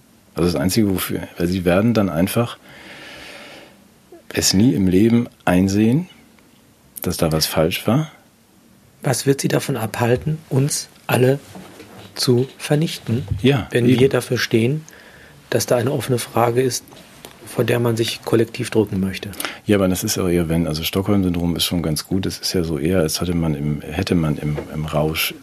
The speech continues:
Speaker 1: irgendwie, pf, weiß ich auch nicht, irgendwelche Städte angezündet oder was weiß ich gemacht und sich dabei noch selber irgendwie die Arme geritzt.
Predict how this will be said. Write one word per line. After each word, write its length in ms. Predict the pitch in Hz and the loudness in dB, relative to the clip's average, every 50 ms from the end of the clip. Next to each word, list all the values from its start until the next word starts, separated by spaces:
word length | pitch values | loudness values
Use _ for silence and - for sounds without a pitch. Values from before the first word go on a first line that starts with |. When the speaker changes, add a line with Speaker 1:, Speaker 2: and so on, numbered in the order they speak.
| - - | -8 -8
Speaker 1:
irgendwie, 360 | 76 73 71 73 71 69 65 69 69 - - _ _ - | -6 -6 -6 -8 -10 -10 -10 -12 -14 -16 -18 _ _ -12
pf, 180 | - - - - - - | -10 -10 -10 -10 -8 -6
weiß 180 | 76 73 - | -6 -6 -4
ich 100 | 76 64 | -4 -4
auch 120 | 67 82 80 | -2 -2 0
nicht, 240 | 78 73 71 - - | -2 -2 -4 -6 -8
irgendwelche 380 | - 73 73 78 73 73 73 69 67 69 - - - - 71 73 69 71 73 | -8 -8 -6 -6 -8 -6 -8 -8 -8 -10 -14 -16 -16 -14 -14 -14 -14 -12 -10
Städte 380 | - - - 95 95 - 80 67 | -8 -2 0 0 0 2 0 0
angezündet 640 | 71 80 78 76 - - - 78 76 73 76 73 71 | 0 -2 -2 -2 -2 -2 -2 -2 -2 -2 -2 -4 -6
oder 320 | 69 69 71 71 69 69 - - - | -8 -8 -6 -8 -8 -10 -12 -16 -10
was 180 | - 78 76 - | -8 -8 -6 -6
weiß 140 | 69 - - | -8 -6 -6
ich 140 | 76 80 - | -8 -6 -4
gemacht 360 | - 76 73 73 76 - - | -4 -2 -2 -2 -4 -6 -10
und 100 | 71 69 | -10 -10
sich 140 | 71 73 71 | -8 -10 -6
dabei 220 | - 76 71 69 69 | -6 -6 -4 -4 -4
noch 140 | 69 67 67 | -6 -6 -4
selber 440 | - 73 80 85 82 80 78 78 - - - - - | -4 -2 0 0 0 -2 -2 -6 -12 -18 -20 -12 -8
irgendwie 280 | - - - - 90 | -8 -6 -4 -2 -2
die 140 | 80 76 69 | -2 -2 -2
Arme 220 | 71 78 82 92 92 | -2 -2 0 0 0
geritzt. 460 | 85 85 82 85 85 - - - | -2 -2 -4 -4 -4 -6 -8 -8